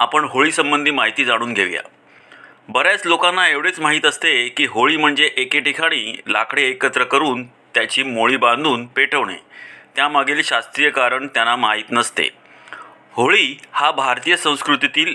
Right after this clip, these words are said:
एक महत्त्वाचा सण आहे, ज्याचा धार्मिक, सामाजिक आणि वैज्ञानिक दृष्टिकोनातून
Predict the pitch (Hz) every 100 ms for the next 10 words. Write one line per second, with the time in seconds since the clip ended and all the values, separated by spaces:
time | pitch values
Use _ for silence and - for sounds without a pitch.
0 | - 127 143 - 123 135 - 147 139 147
1 | 147 131 127 - 120 101 - - - -
2 | - - - 104 117 160 117 - - -
3 | - - 120 127 143 - - - 117 117
4 | 135 135 113 - - 123 131 123 120 139
5 | 156 160 123 117 - 123 117 110 - 131